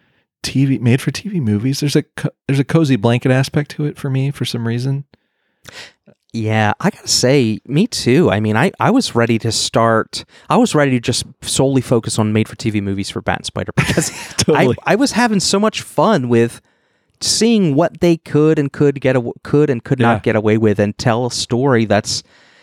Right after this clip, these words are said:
Speaker 2: engaging for network T V audience, prime time, eight P M,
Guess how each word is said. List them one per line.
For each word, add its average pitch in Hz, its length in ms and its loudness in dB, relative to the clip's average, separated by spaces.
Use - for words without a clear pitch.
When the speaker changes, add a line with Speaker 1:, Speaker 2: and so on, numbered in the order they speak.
Speaker 2:
engaging 123 680 2
for 113 320 0
network 127 600 0
T 131 180 0
V 110 240 0
audience, 98 560 0
prime 101 440 -2
time, 92 440 -4
eight 101 240 -6
P 98 240 -10
M, 92 300 -8